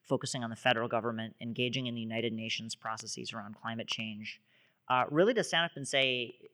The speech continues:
y-, you know, youth are saying, "We need to head in a very different direction. We need to take a stand. We need to lead, and we need to lead locally in our communities, in the spaces in which we control and can influence,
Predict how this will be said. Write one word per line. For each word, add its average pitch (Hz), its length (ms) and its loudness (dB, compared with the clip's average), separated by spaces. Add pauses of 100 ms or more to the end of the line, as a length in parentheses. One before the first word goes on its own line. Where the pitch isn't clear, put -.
(100)
y-, 101 120 -8 (100)
you 135 60 -2
know, 123 140 0 (120)
youth 151 300 0
are 123 340 6
saying, 127 300 -2 (280)
"We 135 60 -4
need 143 180 -4
to 120 60 -2
head 117 140 0
in 117 60 -10
a 104 120 -8
very 110 100 -4
different 104 280 -16
direction. 101 320 -10 (300)
We 135 120 -6
need 131 160 -6
to - 160 -10
take 127 140 0
a - 20 -8
stand. 117 320 -2
We 113 80 -10
need 123 200 -8
to 120 60 -6
lead, 120 320 -2
and 135 100 -8
we 147 100 -4
need 147 140 -8
to 147 140 0
lead 135 180 2 (440)
locally 165 580 12 (120)
in 143 80 4
our 135 200 8
communities, 135 520 2 (100)
in 135 80 2
the 127 200 -2
spaces 127 360 4
in 120 100 -6
which - 380 0 (120)
we 135 100 4
control 127 420 2
and 120 100 -6
can 113 120 -6
influence, 139 600 -2